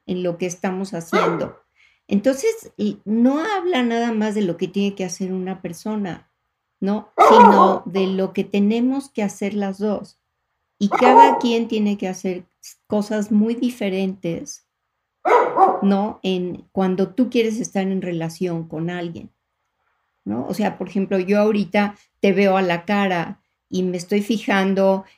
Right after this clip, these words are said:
en tus ojos, en tus expresiones, y veo a Silvia y estamos como tratando de,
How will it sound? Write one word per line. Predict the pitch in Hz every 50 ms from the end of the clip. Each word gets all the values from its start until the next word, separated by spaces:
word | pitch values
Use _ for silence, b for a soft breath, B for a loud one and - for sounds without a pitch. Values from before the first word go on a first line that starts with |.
| b
en | - 185 185 180
tus | 185 202 196 196 220
ojos, | 208 202 196 196 196 190 190 -
en | 175 170
tus | 170 185 175 170 -
expresiones, | 185 180 - - - 190 190 196 190 - 208 202 202 196 196 190 185 185 196 208 - b b b b b _ _
y | - 220 214
veo | 202 226 226 226
a | 226 226 233
Silvia | 226 - 240 240 233 214 190 202 196 196 202 202 202 -
y | 196 196
estamos | 190 190 - - - 220 214 214 233 240 247 247 -
como | _ - 220 208 190 185 190 185 175 - - - _ _ _ _
tratando | - 196 196 190 190 220 226 226 240 262
de, | 254 233 202 185 175 - -